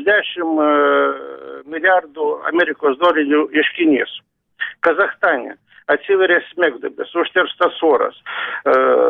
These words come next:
tūkstantis trys šimtai gyventojų užfiksuota sveikatos sutrikimai, e,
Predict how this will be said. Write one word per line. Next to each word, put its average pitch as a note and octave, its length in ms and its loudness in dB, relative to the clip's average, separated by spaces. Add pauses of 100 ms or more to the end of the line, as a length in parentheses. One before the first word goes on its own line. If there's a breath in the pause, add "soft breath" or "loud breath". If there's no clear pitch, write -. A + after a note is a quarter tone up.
(260)
tūkstantis - 480 0
trys F#3 160 2
šimtai E3+ 320 2
gyventojų E3 640 0 (160)
užfiksuota E3+ 680 0
sveikatos D#3+ 500 0
sutrikimai, D3+ 720 -2
e, - 720 -2